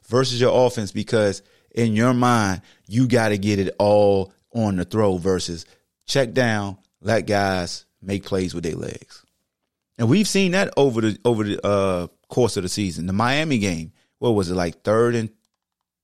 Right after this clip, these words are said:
ten, third and twelve? We ran the sail concept, we ran, um, a corner route,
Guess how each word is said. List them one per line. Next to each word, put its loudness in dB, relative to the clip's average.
ten, -2
third 2
and -4
twelve? 0
We -4
ran -2
the -4
sail 2
concept, 0
we 0
ran, -2
um, -2
a -10
corner -2
route, 0